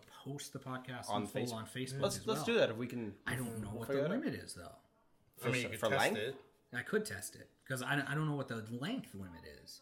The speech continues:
Speaker 2: I don't know if there is one.
Speaker 1: I've, I've never
Speaker 3: You,
Speaker 1: seen a
Speaker 3: I've never
Speaker 1: long
Speaker 3: seen a
Speaker 2: YouTube doesn't
Speaker 3: long YouTube
Speaker 2: really
Speaker 3: video
Speaker 2: have
Speaker 3: or a
Speaker 2: one.
Speaker 1: Yeah, well, that being
Speaker 3: Facebook
Speaker 1: said,
Speaker 3: video.
Speaker 1: for Facebook Live videos, you can go for a bit. You can go for
Speaker 2: Yeah.
Speaker 1: almost ninety minutes. We did that, uh, those, uh, cooking shows that went on
Speaker 2: Yeah.
Speaker 1: for quite a while.
Speaker 2: <laughs> Well, and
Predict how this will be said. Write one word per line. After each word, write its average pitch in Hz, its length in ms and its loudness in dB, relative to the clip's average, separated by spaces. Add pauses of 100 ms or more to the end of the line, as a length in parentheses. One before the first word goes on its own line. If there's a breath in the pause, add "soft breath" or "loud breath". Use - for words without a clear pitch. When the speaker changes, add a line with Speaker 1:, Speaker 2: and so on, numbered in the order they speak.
Speaker 2:
I 139 60 6
don't 139 100 6
know 113 60 4
if 113 100 -2
there 113 120 -4
is 269 160 -4
one. 95 180 -2 (340)
Speaker 1:
I've, 131 240 0
I've 135 200 0
never 147 140 4
Speaker 3:
You, 143 60 4
Speaker 1:
seen 202 220 6
a 180 60 4
Speaker 3:
I've 139 80 2
never 151 240 8
Speaker 1:
long 165 140 4
Speaker 3:
seen 151 220 6
a 135 40 6
Speaker 2:
YouTube 139 360 8
doesn't 151 260 10
Speaker 3:
long 123 60 -4
YouTube 110 320 -2
Speaker 2:
really 143 200 2
Speaker 3:
video 104 180 -2
Speaker 2:
have 104 100 0
Speaker 3:
or 104 120 0
a 98 80 -2
Speaker 2:
one. 170 180 4
Speaker 1:
Yeah, 170 80 4
well, 175 120 8
that 220 140 8
being 262 140 6
Speaker 3:
Facebook 202 60 4
Speaker 1:
said, 196 320 4
Speaker 3:
video. - 100 -4 (280 loud breath)
Speaker 1:
for 165 120 2
Facebook 160 420 2
Live 175 380 4
videos, 113 400 2
you 107 80 -6
can 110 140 -6
go 107 100 -6
for 104 140 -6
a 98 40 -4
bit. 101 200 -6
You 110 40 -12
can 117 120 -4
go 170 120 2
for 185 120 0
Speaker 2:
Yeah. 156 60 4
Speaker 1:
almost 127 160 2
ninety 127 220 4
minutes. 135 400 0 (160)
We 139 120 2
did 139 260 4
that, 123 360 -2
uh, 104 440 -2
those, 107 320 -6
uh, 95 200 -6
cooking 147 300 0
shows 90 340 -6
that 101 80 -6
went 123 120 0
on - 140 4
Speaker 2:
Yeah. 226 100 2
Speaker 1:
for 359 80 4
quite - 320 6
a 453 160 12
while. 415 500 8 (160)
Speaker 2:
<laughs> - 180 -20
Well, 220 280 6 (580 loud breath)
and 143 160 6